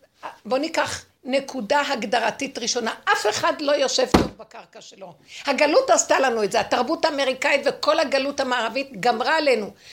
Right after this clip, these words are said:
אנחנו דורות גולים. ומה שקרה לנו, שאיבדנו את הזהות הפרטית וגם הלאומית. אנחנו לא יודעים מי אנחנו ומה אנחנו, והכל אפשרי.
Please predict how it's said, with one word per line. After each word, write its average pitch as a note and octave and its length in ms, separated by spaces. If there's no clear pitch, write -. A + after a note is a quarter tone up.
אנחנו C4 320
דורות B3+ 440
גולים. C4 500
ומה A#3 300
שקרה C4 520
לנו, D4 240
שאיבדנו D4 580
את D4+ 140
הזהות B3+ 440
הפרטית C#4+ 720
וגם C4+ 400
הלאומית. C4 560
אנחנו C#4 360
לא C4+ 160
יודעים D4 300
מי B3 140
אנחנו A3 380
ומה G3 260
אנחנו, F#3 220
והכל E4 440
אפשרי. A3 560